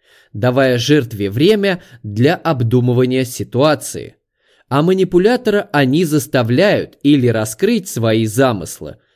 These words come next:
или отказаться от них. Активная защита. Опыт показывает, что в большинстве случаев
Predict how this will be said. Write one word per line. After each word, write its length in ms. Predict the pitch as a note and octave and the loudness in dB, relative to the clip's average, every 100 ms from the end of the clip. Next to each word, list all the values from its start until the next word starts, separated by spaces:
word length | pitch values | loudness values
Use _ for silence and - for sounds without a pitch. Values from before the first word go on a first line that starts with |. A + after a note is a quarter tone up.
| _ _ | _ _
или 280 | F#3+ B3 A#3+ | -2 0 0
отказаться 1080 | A#3 F3+ E3+ - A#2+ A#2 G#2+ A2 - C3+ - _ | 0 -4 -4 -2 -2 -2 -4 -4 -4 -6 -6 _
от 240 | G#2 F#2+ | -12 -8
них. 360 | C#3 E3 A#2+ - _ _ _ _ _ _ _ _ _ _ _ _ _ _ _ _ _ _ _ _ _ _ _ _ _ | -2 -2 -2 -10 _ _ _ _ _ _ _ _ _ _ _ _ _ _ _ _ _ _ _ _ _ _ _ _ _
Активная 960 | - C3+ - - A2 G2 G2 A#2 A#2+ - | -6 -6 -6 -4 -4 -2 -2 -2 -4 -10
защита. 880 | - G2+ A#2+ B2 - F#3 - - - _ _ _ _ _ _ _ _ _ _ | -14 -6 -2 -2 0 0 0 -6 -16 _ _ _ _ _ _ _ _ _ _
Опыт 440 | D#3 F#3 G#3+ G3 | 0 2 0 0
показывает, 840 | - G3+ G3 B2+ A#2+ A2+ G#2 F#2+ - _ _ | 0 0 0 0 0 -2 -2 -4 -8 _ _
что 280 | - - D3 | -18 -2 0
в 80 | B2 | 2
большинстве 800 | D3 C#3+ F#3+ F3 - C#3+ C3 F2+ | 0 0 -2 -4 -4 0 0 0
случаев 720 | - C3+ C#3+ - A#3+ G#3 | -2 2 2 0 -2 -2